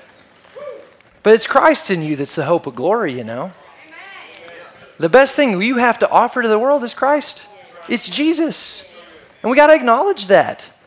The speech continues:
You're limited. And yes, you were fearfully and wonderfully made by God. Yes, but there are limits to your goodness and your greatness.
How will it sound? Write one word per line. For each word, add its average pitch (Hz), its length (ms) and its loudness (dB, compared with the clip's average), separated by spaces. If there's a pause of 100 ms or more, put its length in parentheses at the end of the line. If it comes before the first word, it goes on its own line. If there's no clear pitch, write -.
(380)
You're 277 160 0
limited. 262 680 2 (280)
And 240 140 2
yes, 262 360 4
you 247 120 -2
were 247 100 -4
fearfully 226 500 0
and 185 100 0
wonderfully 185 380 0
made 160 260 -4
by 131 160 0
God. 113 320 -10
Yes, 160 360 0
but 208 240 -2
there 226 180 2
are 190 60 6
limits 214 680 0 (360)
to 208 100 -4
your 226 160 -4
goodness 254 460 -2
and 208 100 -4
your 226 100 -2
greatness. 208 800 -2